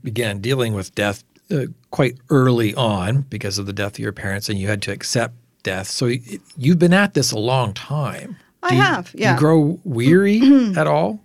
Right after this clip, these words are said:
Speaker 2: Uh, yes, I had, my parents both died when I was in my teens, and I have, for that reason, probably dealt with dying a lot longer than other people. But everyone deals with it slightly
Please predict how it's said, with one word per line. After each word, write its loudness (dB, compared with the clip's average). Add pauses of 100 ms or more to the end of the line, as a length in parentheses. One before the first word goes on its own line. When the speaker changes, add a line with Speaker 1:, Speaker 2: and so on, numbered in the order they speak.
(180)
Speaker 2:
Uh, -4 (260)
yes, 2
I 0
had, 0
my -2
parents -6
both -8
died -6
when -4
I -6
was -8
in -6
my -8
teens, -6
and -4
I -2
have, -4 (840)
for -6
that 4
reason, 0
probably 0 (160)
dealt 2
with -4
dying 0
a -2
lot -2
longer -2
than -4
other -6
people. -8 (640)
But 4
everyone 2
deals 0
with 0
it -2
slightly -6